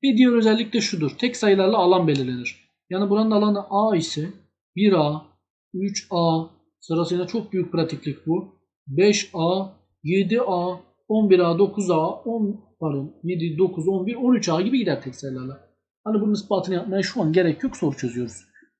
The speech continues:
O zaman ben bu bilgilerle diyeceğim ki mavilerin alanının toplamının turuncuların alanına oranı. Maviler A, beş A'da altı A. Bu kuralı bilirsen tabii bir ton formülasyondan kurtuluyorsun. Yok işte şuradan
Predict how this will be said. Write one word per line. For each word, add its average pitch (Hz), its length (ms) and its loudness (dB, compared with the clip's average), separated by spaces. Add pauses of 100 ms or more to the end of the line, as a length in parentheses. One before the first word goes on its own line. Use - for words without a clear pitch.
(180)
O 180 100 4
zaman 226 300 6
ben 233 160 4
bu 208 200 0
bilgilerle 202 400 4
diyeceğim 214 240 2
ki 196 80 0
mavilerin 220 540 6
alanının 208 440 8
toplamının 175 680 2 (500)
turuncuların 190 460 4
alanına 190 640 2
oranı. 147 400 0 (800)
Maviler 190 560 6 (100)
A, 156 360 8
beş 208 220 4
A'da 185 440 6 (400)
altı 160 520 0
A. 147 260 2 (320)
Bu 208 140 0
kuralı 156 240 2
bilirsen 160 340 0
tabii 165 240 -2
bir 208 100 0
ton 170 240 -2 (300)
formülasyondan 156 580 0
kurtuluyorsun. 135 560 -6 (480)
Yok 156 200 0
işte - 160 0
şuradan 160 520 2